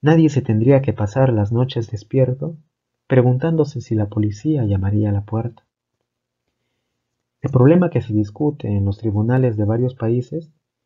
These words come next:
es si se debería permitir a la gente morir de esta forma. En el Perú, el caso de Ana Estrada es paradigmático.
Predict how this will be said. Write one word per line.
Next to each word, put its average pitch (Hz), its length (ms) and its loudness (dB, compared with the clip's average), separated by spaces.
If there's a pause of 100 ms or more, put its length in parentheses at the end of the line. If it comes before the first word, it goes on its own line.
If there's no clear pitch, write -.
(200)
es 139 340 -2 (140)
si - 160 -6
se 127 140 -2
debería 120 440 0
permitir 117 500 -6
a 131 60 -6
la 107 140 -6
gente 131 440 -6 (600)
morir 113 380 2
de 110 60 -2
esta 101 220 -6
forma. - 340 -16 (3500)
En 143 140 4
el 156 100 6
Perú, 160 320 6 (840)
el 131 140 0
caso 165 280 0
de 127 120 4
Ana 131 140 2
Estrada 127 400 0
es 104 100 -4
paradigmático. 101 880 -4